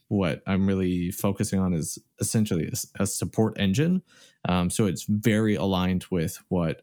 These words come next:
our demand gen team has to do and what our product marketing has to do.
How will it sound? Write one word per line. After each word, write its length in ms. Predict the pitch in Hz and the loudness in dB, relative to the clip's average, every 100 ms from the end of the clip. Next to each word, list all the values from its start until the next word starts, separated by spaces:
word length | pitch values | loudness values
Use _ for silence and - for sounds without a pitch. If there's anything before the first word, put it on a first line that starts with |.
| - | -6
our 240 | 82 82 | -4 -2
demand 380 | 87 98 95 92 | 0 2 2 2
gen 260 | 90 90 | 0 0
team 380 | 92 98 92 92 | -2 0 0 0
has 280 | 95 - - | 0 -2 -4
to 140 | - | -4
do 340 | 78 82 73 73 - | -2 0 -2 -4 -4
and 80 | |
what 140 | 87 - | -4 -4
our 40 | |
product 380 | - 110 95 - | -4 -2 -2 -2
marketing 560 | - - - 71 73 69 | -4 -4 -4 -4 -4 -6
has 220 | 78 - | -6 -6
to 60 | - | -4
do. 320 | 82 80 | -2 -2